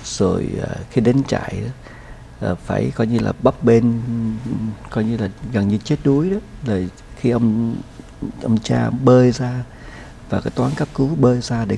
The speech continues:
cứu đó, những cái hình ảnh nó rất cảm động. Và anh Hảo, anh Hảo là một trong những thuyền nhân trong cái toán cấp cứu đó. Thì anh Hải bị, ờ, anh, ờm, anh Hảo đó,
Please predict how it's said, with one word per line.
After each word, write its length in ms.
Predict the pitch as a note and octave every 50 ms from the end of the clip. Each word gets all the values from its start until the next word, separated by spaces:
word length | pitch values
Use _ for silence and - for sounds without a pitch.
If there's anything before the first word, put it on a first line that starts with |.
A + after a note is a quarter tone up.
| - -
cứu 100 | C3+ B2+ C#3+ D#3
đó, 60 | E3+ E3+ - - - - -
những 100 | - E3+
cái 80 | F3+ D#3+
hình 60 | B2 G#2
ảnh 140 | G#2 G#2
nó 140 | B2 C#3+ D3
rất 180 | D3 - F#3 -
cảm 200 | - G2 - A#2+
động. 200 | - D#2 - G#2+ - - - - - - - -
Và 100 | - G2
anh 140 | G2 G2+ A2
Hảo, 520 | G#2 G2+ G2+ G#2 G#2+ G#2+ A#2+ C#3+ E3 F#3 - - - - - - - - - -
anh 120 | A#2+ G#2+
Hảo 160 | A2 F#2+ G#2+
là 80 | B2+ B2
một 360 | G#2 G#2 G#2 G2 F2 - -
trong 340 | - C3 A#2+ A#2+ A#2 G#2+ G2+
những 440 | G2+ A2+ B2+ C3 C3+ C#3+ C#3+ C#3+ D3 D3+ - - - - - -
thuyền 280 | - B2+ G#2+ F#2+ G#2
nhân 360 | G#2 A2 A2+ A2+ A2+ A2+ G#2+ A2 - -
trong 140 | - A2
cái 80 | A2+ B2
toán 260 | - C3 B2+ B2+ C#3+
cấp 140 | C#3 - C#3+ -
cứu 220 | - C#3 C3+ C#3 D3
đó. 100 | D#3 D#3 E3+ - - - - - - - - - - - - -
Thì 100 | - -
anh 80 | G#2+
Hải 220 | A2 G#2+ G2+ G2 -
bị, 160 | C#3 C3 - - A#2 -
ờ, 200 | - A2+ A2 G#2+
anh, 280 | - G#2+ A2 A#2+ A#2 A2+
ờm, 460 | A2+ A2+ A2 A2 A2+ A2+ A2+ A2 A#2 A#2 G#2+ - - -
anh 140 | A2 A2
Hảo 240 | G#2+ G#2 F#2+ F#2+ B2
đó, 60 | C3